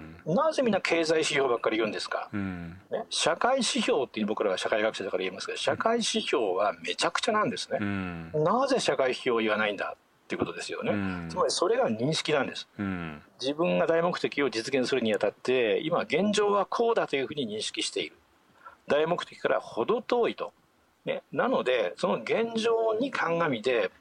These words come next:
Speaker 2: こういう手段が有効であると考えるっていうふうに言う。それが自分はどういう人間で、イコール主体性ですよね。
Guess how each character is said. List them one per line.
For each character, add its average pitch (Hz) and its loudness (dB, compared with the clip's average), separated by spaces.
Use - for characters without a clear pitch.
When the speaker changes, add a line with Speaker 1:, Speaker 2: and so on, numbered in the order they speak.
Speaker 2:
こ 262 0
う - 0
い 254 -2
う - -2
手 - 0
段 180 2
が 123 4
有 127 0
効 135 0
で 127 4
あ 117 2
る - 2
と 127 0
考 117 2
え 104 2
る 92 -4
っ - -6
て - -10
い 90 -6
う - -12
ふ 98 -10
う 90 -10
に 113 0
言 95 0
う。 80 -6
そ - 0
れ 196 2
が 214 2
自 117 -2
分 135 2
は 127 2
ど 143 0
う 135 0
い 117 -2
う - -6
人 107 -8
間 104 -4
で、 92 -2
イ 110 -10
コ - 0
ー 104 0
ル 98 -6
主 - -2
体 110 0
性 104 0
で 104 -4
す - -8
よ - -10
ね。 - 0